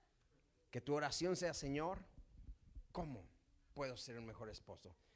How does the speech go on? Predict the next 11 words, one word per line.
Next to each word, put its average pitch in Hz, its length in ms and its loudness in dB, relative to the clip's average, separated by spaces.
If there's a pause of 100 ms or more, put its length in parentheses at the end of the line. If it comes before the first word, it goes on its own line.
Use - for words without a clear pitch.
Dice 127 140 -2
la 190 80 6
Biblia 170 280 4 (220)
que 165 80 2
así 160 220 0
como 190 340 4
Cristo 190 380 2
amó 170 260 4
a 175 40 0
su 170 160 -4
iglesia, 165 560 2